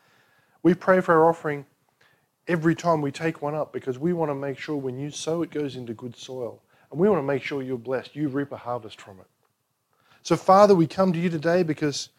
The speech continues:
we're yours. You made us. You redeemed us. Everything that we've got, every good and perfect gift has come from your bountiful hands, Lord. Lord, we wanna be good stewards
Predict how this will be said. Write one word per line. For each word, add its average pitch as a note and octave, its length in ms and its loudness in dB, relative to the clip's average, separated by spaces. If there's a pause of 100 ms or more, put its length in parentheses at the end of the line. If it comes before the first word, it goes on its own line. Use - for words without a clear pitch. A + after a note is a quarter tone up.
(260)
we're E3+ 140 4
yours. F#3 600 2 (200)
You F3+ 160 -4
made E3+ 320 -2
us. - 260 -16 (380)
You G3 160 2
redeemed D#3+ 480 2
us. - 320 -8 (920)
Everything G3 480 4
that G3 80 -6
we've D3+ 300 2
got, G3 360 0
every E3 220 4
good F3+ 240 2
and E3+ 120 2
perfect F3+ 440 -2
gift G#3 260 -4
has - 140 -12
come G3 240 -2
from D3+ 180 -4
your G3 220 4
bountiful F#3 500 -2
hands, G3 400 -8
Lord. A2+ 260 -20 (1500)
Lord, F#3 220 8
we G#3+ 120 4
wanna G#3 220 6
be D#3 140 2
good D#3 240 0
stewards C#3+ 580 -2